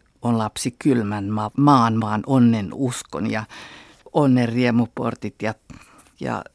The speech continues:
"metsän sylit" ja tällaiset tulivat pysyvästi suomalaiseen iskelmään. Ja tää on sellainen mielenkiintoinen ilmiö, tää kielen muutos sotavuosina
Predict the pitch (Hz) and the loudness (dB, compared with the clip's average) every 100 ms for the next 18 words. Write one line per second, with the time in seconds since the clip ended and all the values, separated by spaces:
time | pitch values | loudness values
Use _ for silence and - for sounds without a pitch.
0 | _ _ - 139 135 - 120 107 - 120 | _ _ 0 2 2 -4 -6 -4 -2 -2
1 | 107 101 - - - - - - - - | -4 -10 -14 -14 -12 -14 -18 -20 -20 -20
2 | _ _ _ _ _ 180 160 135 120 117 | _ _ _ _ _ -2 0 0 -2 -6
3 | - 175 147 117 196 - 202 - 123 120 | -4 -2 -2 -2 -6 -2 -2 0 -4 -6
4 | 123 - 123 107 104 - - - - 143 | -8 -6 -6 -6 -8 -10 -12 -10 -8 -8
5 | - - 107 - 127 - - - _ - | -8 -10 -8 -10 -12 -18 -20 -20 _ -10
6 | 165 - 220 120 190 202 220 208 156 147 | -2 2 2 2 2 4 6 6 2 0
7 | 139 151 165 170 143 113 - - 143 135 | 0 2 2 2 2 0 -6 -10 -8 -6
8 | 208 202 123 95 - 127 160 135 123 113 | -2 0 0 -6 -8 -2 2 2 0 -6
9 | - - - _ - 170 147 135 113 117 | -8 -16 -20 _ -8 -6 -4 -4 -4 -6
10 | 110 113 117 | -6 -6 -6